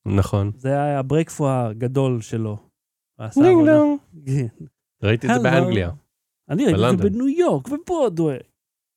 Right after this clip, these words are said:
Speaker 1: בסדר.
Speaker 2: והיה כל כך צפוף שם. היה, אנשים נשפו לי על העורף.
Speaker 1: מהמם.
Speaker 2: אמרתי, "איזה,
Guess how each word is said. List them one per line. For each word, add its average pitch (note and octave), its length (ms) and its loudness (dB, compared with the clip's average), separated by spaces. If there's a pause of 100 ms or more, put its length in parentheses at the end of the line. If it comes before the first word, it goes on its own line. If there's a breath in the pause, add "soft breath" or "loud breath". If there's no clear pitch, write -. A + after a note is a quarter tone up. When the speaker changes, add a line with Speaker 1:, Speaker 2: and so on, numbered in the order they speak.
(120)
Speaker 1:
בסדר. A3+ 140 -4 (240)
Speaker 2:
והיה D3+ 680 -2
כל C#3+ 200 -6
כך - 220 -6
צפוף C#3 500 -8
שם. - 180 -16 (880)
היה, C#3+ 200 -2
אנשים C#3 300 -2
נשפו C#3 360 -4
לי D#3+ 100 2
על B2+ 80 0
העורף. A2+ 640 -4
Speaker 1:
מהמם. F2+ 220 -6 (220)
Speaker 2:
אמרתי, D#3 260 -6 (100)
"איזה, G3+ 180 -10